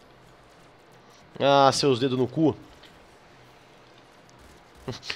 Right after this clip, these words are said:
Que merda. Esses moas. Ah, eu fui detectado. Que triste. Ah! Infelizmente tem essas merda voadora aqui que fica enchendo a porra do saco.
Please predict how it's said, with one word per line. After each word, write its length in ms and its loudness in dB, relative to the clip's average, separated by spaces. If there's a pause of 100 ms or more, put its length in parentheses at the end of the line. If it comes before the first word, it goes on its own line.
(160)
Que 140 -6
merda. 380 0 (1700)
Esses 280 -4
moas. 420 2
Ah, 140 2
eu 80 4
fui 100 -6
detectado. 880 -2
Que 540 -10
triste. 420 -10 (180)
Ah! 400 10 (1000)
Infelizmente 500 0
tem 60 2
essas 220 2
merda 260 0
voadora 460 0
aqui 180 -10
que 80 -16
fica 200 -6
enchendo 220 -4
a 20 -10
porra 320 -6
do 100 -12
saco. 460 0